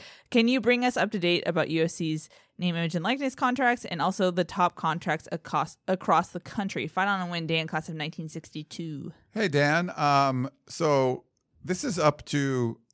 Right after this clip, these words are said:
Speaker 2: individual players to share what they want to share. Like, we know Keaton Slovis signed with, um,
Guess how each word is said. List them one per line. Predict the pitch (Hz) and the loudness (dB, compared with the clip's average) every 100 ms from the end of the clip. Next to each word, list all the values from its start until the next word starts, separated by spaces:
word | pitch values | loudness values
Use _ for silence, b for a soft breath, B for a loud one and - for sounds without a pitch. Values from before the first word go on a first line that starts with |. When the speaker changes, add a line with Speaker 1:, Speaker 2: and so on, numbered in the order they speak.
| _ _ _ _ 127 | _ _ _ _ 0
Speaker 2:
individual | 127 123 123 117 101 | 2 2 2 4 2
players | - 101 117 127 139 - - _ _ _ | 2 2 4 2 -2 -8 -18 _ _ _
to | - 120 104 98 - - | -4 -2 0 -2 -4 -12
share | - - 120 120 120 | -10 -4 0 2 4
what | 113 107 | 2 0
they | 110 | -2
want | 104 101 | -2 -4
to | 87 | -6
share. | 90 113 117 120 127 | -6 -2 0 0 0
Like, | 98 - | -6 -4
we | 107 | -2
know | 101 110 110 107 101 b b b b b b _ - | 2 4 4 2 0 b b b b b b _ -4
Keaton | 120 120 | 0 0
Slovis | - 117 113 113 | 2 4 6 4
signed | - 110 107 107 104 98 - _ - | 2 0 2 0 -2 -8 -12 _ -8
with, | 107 104 - - _ _ _ _ | -2 -2 -2 -14 _ _ _ _
um, | 95 95 90 87 85 | -8 -6 -6 -8 -12